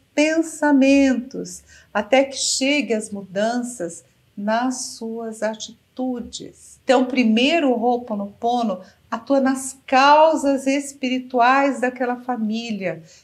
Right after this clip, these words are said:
pra depois chegar no mundo mais denso. Então, você não vai fazer para o filho, você vai fazer pra aquela situação dentro de você, divindade, limpa isso em mim.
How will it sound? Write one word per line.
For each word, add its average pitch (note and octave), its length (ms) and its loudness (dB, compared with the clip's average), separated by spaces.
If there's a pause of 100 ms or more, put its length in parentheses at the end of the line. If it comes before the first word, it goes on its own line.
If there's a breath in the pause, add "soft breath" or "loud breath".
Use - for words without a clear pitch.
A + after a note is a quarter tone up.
(120)
pra A#3+ 160 2
depois B3 800 -2
chegar A3 800 -4 (140)
no A#3 100 -6
mundo A3 640 -2
mais A3 420 -6
denso. G3+ 840 -8
Então, B3+ 120 -4
você C#4+ 120 -2
não D4+ 60 2
vai F4 160 4
fazer B3+ 440 -2
para G#3+ 300 4
o - 40 -14
filho, F#3 460 -10
você - 160 -10
vai A#3+ 140 -4
fazer B3+ 380 -4
pra B3 140 -2
aquela D4 440 -4
situação C4 800 -6 (400 loud breath)
dentro C#4+ 800 0
de A3+ 180 -6
você, G#3 600 -8
divindade, G#3 1040 -6
limpa A3 800 -8
isso F#3+ 300 -18
em F#3+ 40 -16
mim. F#3+ 420 -14